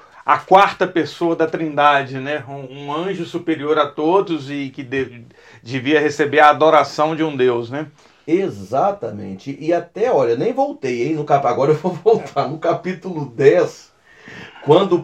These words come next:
Speaker 2: Pedro chega na casa de Cornélio, há um episódio em que eles o adoram. Verso vinte e cinco.
Speaker 1: Ótimo contraponto.
Speaker 2: Né? Pedro foi adorado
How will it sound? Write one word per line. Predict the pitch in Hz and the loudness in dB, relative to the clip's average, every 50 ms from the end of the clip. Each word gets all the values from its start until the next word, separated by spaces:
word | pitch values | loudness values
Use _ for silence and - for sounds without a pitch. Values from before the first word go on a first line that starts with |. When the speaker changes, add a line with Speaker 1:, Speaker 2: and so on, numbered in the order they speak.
| - _ | -4 _
Speaker 2:
Pedro | - 156 175 190 190 151 135 | 2 2 4 4 2 -2 -4
chega | 123 - - 147 147 139 143 | -6 -6 -6 -2 0 0 0
na | 139 135 131 | 0 0 -2
casa | - 139 135 135 131 | -2 -2 -2 -2 -4
de | 120 117 104 | -8 -10 -12
Cornélio, | - - 120 113 104 104 101 110 120 143 170 180 165 139 123 - | -8 -4 -2 -2 -2 -2 -4 -4 -2 0 0 0 0 0 -2 -2
há | - 143 165 202 | 0 2 2 2
um | 214 185 | 2 2
episódio | 170 - - 156 123 107 101 113 131 160 185 175 139 120 - - | 0 -2 -4 -6 -8 -6 -4 0 2 2 2 2 0 -6 -10 -10
em | 123 127 139 139 | -8 -8 -8 -10
que | - - 143 | -8 -6 -6
eles | 160 196 202 185 165 - - _ - | -4 -4 -4 -6 -10 -14 -18 _ -4
o | 156 175 | 0 0
adoram. | 254 262 156 151 160 175 196 - - - - _ _ _ _ _ _ _ _ _ _ _ _ | 0 4 6 6 6 6 6 4 2 -2 -8 _ _ _ _ _ _ _ _ _ _ _ _
Verso | 107 113 135 147 160 160 - - 151 | -4 -2 0 0 0 -2 -6 -8 -8
vinte | 135 170 196 196 190 - 190 202 - - | -6 -6 -6 -8 -8 -10 -12 -12 -12 -10
e | 175 170 | -10 -12
cinco. | - - - - 156 170 - - - - - - - - | -12 -12 -10 -8 -4 -4 -4 -4 -6 -8 -14 -10 -4 0
Speaker 1:
Ótimo | 117 117 123 131 131 - 127 127 120 | 2 4 4 4 2 0 -8 -12 -10
contraponto. | - 127 127 113 - 123 113 117 - 101 104 107 110 | -8 -10 -10 -6 -6 -6 -6 -6 -8 -10 -8 -6 -4
Speaker 2:
Né? | 117 135 160 170 170 - - _ _ _ | -2 0 0 0 -2 -4 -8 _ _ _
Pedro | - 160 170 208 233 233 196 233 208 | 0 4 6 6 6 4 2 -4 -8
foi | - - 175 190 190 | -10 -10 -10 -8 -8
adorado | 196 196 202 202 185 156 131 123 127 143 156 175 185 180 240 254 - | -8 -6 -6 -4 -2 -2 0 0 2 2 0 0 -2 -6 -10 -14 -14